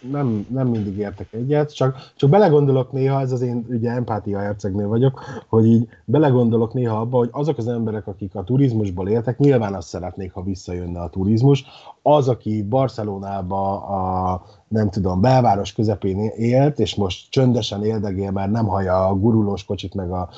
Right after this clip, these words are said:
részeg idiótákat, a guru-, mi az, búzos bőröndöt, gurcsi bőrcsit, akkor, ö, akkor ő meg nyugodt. Tehát, hogy, hogy, hogy a serpenyőnek mindig két, ö, ö,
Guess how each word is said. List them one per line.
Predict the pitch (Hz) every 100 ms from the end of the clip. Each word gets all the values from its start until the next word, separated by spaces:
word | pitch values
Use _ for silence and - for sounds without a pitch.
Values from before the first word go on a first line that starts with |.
| - _
részeg | 117 113 98 98
idiótákat, | 110 139 151 147 147 156 143
a | 104
guru-, | 104 110 92
mi | 113
az, | 107 90 -
búzos | 92 98 107 127 135 135
bőröndöt, | 143 147 147 151 151 _ _ _
gurcsi | 117 123 135 -
bőrcsit, | 135 143 143 - 147 - - - -
akkor, | - 127 123 - 127 127 139
ö, | 127 127 131 131 - - - - _ _ _
akkor | - 117 156
ő | 160
meg | 170 170
nyugodt. | 175 113 90 85 _
Tehát, | - 139 165
hogy, | 165
hogy, | 165 170
hogy | 156 165
a | 156
serpenyőnek | 175 165 180 180 170
mindig | 208 208
két, | - 143 127
ö, | 120
ö, | 113 110 107 107 107 107